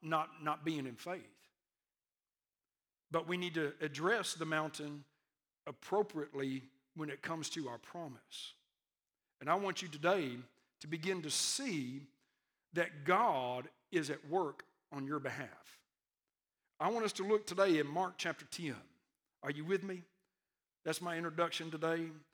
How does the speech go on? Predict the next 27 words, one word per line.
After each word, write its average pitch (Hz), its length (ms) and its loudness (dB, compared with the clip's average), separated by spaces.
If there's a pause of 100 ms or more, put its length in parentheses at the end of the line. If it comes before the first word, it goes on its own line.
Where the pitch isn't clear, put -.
(360)
I 120 80 -4
hope 160 300 0
that 143 200 -2
God 156 260 4
is 135 120 -4
just 139 200 -4
stirring 170 420 -2
your 131 120 -4
heart 156 320 0
right 139 240 -2
now. 131 240 -4 (560)
Mark 214 200 2
chapter 190 280 0
ten, 156 480 -4 (300)
verse 175 220 4
seventeen. 156 640 0 (160)
Mark 175 240 0
chapter - 280 -2
ten, 180 320 -2
verse 156 240 -2
seventeen, 160 460 -2
just 170 180 -2
a 180 40 -2
little 170 200 2
bit 170 180 2 (440)
further 185 340 4
on 180 340 2